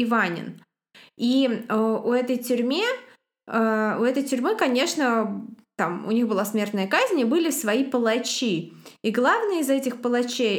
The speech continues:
это так называемая Тонька-пулемётчица, молодая русская девушка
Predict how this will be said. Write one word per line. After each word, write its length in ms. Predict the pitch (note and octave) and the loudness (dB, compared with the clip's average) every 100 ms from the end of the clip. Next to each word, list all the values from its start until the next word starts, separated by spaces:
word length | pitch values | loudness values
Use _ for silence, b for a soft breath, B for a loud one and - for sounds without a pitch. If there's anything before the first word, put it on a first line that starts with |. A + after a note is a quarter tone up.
| - | 0
это 140 | C4 C4+ | -2 0
так 200 | C4 B3+ | -2 0
называемая 600 | A#3 A3+ C#4 F#4+ C#4+ A#3 | -2 0 2 2 0 0
Тонька-пулемётчица, 1200 | B3+ D4 C4+ A#3 A#3+ A#3 A3+ C4+ B4+ - - B3+ | 0 0 0 -2 0 0 2 2 0 -2 -4 -2
молодая 1120 | A3 G#3+ A#3 A3+ C4 B3 A3+ G#3 G3+ G3 - | 0 0 2 2 2 2 2 0 0 -2 -2
русская 400 | B3 B3 - G3 | -4 -4 -2 -2
девушка 720 | G3 C4 A#4 A#4 - G#3 F3 | 0 0 0 -2 -4 -6 -6